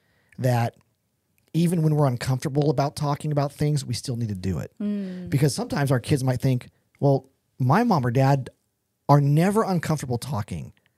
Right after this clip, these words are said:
Speaker 1: They're always, they're
Speaker 2: <laughs>
Speaker 1: always super confident. That's why they bring it up all the time." Right? So if we can admit that, "Nah, th-, this is awkward for us too. This makes us a little bit nervous." What that reinforces is,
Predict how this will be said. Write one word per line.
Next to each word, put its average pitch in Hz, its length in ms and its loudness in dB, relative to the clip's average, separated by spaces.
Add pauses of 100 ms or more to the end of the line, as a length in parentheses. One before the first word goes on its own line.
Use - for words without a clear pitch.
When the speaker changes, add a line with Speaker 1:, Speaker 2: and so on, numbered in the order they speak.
(200)
Speaker 1:
They're 151 180 2
always, 233 380 6
they're - 180 2
Speaker 2:
<laughs> 196 120 6
Speaker 1:
always 240 260 6
super 214 360 -6
confident. 139 680 -2 (200)
That's 170 340 2
why 185 180 0
they 185 120 2
bring 175 240 4
it 170 80 2
up 156 200 2
all 110 100 2
the 87 100 -6
time." - 380 -12 (500)
Right? 135 420 2
So 175 200 -4
if 143 140 -4
we 220 100 4
can 214 140 0
admit 143 640 2 (320)
that, 131 260 0
"Nah, 156 360 4
th-, 135 180 -8
this 175 200 -2
is 156 80 -10
awkward 143 320 -2
for 127 140 -2
us 107 160 -4
too. 87 280 -8 (580)
This 151 260 -2
makes 147 200 -10
us 147 160 -8
a 156 40 -10
little 117 100 -8
bit - 140 -8
nervous." 98 540 -2
What 151 260 0
that 143 180 2
reinforces 143 800 -2
is, 110 400 -2